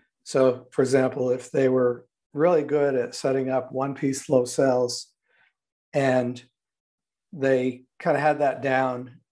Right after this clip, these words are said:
and then they went into a different company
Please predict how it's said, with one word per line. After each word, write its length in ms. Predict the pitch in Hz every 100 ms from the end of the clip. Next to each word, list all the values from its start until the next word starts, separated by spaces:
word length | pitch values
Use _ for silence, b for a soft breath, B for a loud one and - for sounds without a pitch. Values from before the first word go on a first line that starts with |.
| _ _ _ -
and 200 | 143 135
then 220 | 139 135
they 240 | 135 127
went 220 | 123 143 139
into 260 | 135 -
a 60 | 123
different 400 | 117 151 131 120
company 640 | - 160 131 120 120 -